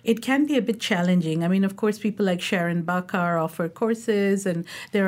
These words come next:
are a few other people in the landscape here.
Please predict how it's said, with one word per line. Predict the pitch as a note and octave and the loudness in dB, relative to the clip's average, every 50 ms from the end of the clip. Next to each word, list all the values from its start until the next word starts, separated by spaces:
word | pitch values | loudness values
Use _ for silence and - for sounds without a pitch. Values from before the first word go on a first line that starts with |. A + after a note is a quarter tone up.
| F#3 | 2
are | F3+ F3 | 2 0
a | F3 | 0
few | - - G3+ F#3 | -2 0 0 0
other | F3+ E3+ F3 F3+ | 0 0 -2 -4
people | - G3+ F3+ F3+ - F3+ E3+ E3+ D#3+ - | -4 -4 -6 -4 -2 -2 -2 -2 -4 -4
in | - D#3+ F#3+ F#3+ F#3+ F#3+ | 0 2 2 4 4 4
the | F3+ F3 | 2 2
landscape | E3 E3+ F3 F#3+ F#3+ - - F#3 E3+ E3+ - | 2 2 0 0 -2 -2 -4 -4 -4 -4 -4
here. | - F#3 E3 E3 F3+ | -4 -4 -2 -2 -4